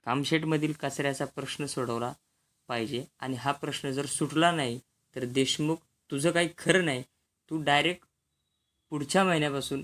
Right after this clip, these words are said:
तुझं कंत्राट बंद कर आणि माझ्या कामशेतकरांना त्रास देणं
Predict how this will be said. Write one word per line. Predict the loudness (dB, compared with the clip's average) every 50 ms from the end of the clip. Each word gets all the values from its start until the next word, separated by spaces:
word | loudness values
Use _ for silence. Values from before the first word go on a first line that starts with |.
| -8 _
तुझं | _ _ _ _ _ _ -4 -2 -2 -2
कंत्राट | 0 0 -2 0 0 0 0 0 0
बंद | -2 -4 -2 2 4 4 6 6 6
कर | 6 6 2 0 0 -2 -8 _ _ _ _ _ -8
आणि | -6 -4 -2
माझ्या | 0 2 2 2 2 2 0
कामशेतकरांना | -2 -4 -4 -2 -2 -2 -2 -4 -4 -2 -2 -2 -2 0 -2 -4
त्रास | -4 -4 -4 -2 -2 -2 0
देणं | 0 0 0 0 -2